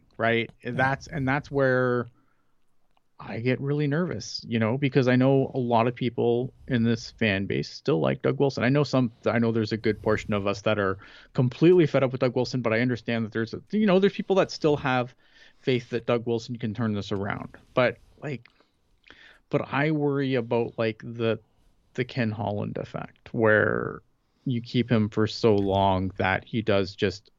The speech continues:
Speaker 1: irreparable damage that takes a decade to fix.
Speaker 2: Yep.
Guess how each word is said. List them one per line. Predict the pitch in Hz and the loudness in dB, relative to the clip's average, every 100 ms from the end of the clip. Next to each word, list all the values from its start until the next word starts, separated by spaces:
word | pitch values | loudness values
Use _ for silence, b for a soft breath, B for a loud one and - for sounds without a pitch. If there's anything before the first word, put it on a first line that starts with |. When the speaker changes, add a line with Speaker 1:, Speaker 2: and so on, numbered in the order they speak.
| _ _ - | _ _ -4
Speaker 1:
irreparable | 127 110 104 104 113 101 101 | -2 2 0 0 -6 -4 -4
damage | 101 92 92 - | -2 -2 -2 -4
that | 104 - | -4 -4
takes | 95 95 - b b | -6 -8 -12 b b
a | 117 | -2
decade | 117 - 92 - - - - | -2 0 0 0 -6 -8 -10
to | 110 | -14
fix. | - - - - - - _ _ _ _ _ _ _ _ _ _ _ _ _ _ - - - _ _ _ _ _ | -8 -8 -10 -16 -20 -20 _ _ _ _ _ _ _ _ _ _ _ _ _ _ -20 -20 -20 _ _ _ _ _
Speaker 2:
Yep. | 117 139 | -4 -4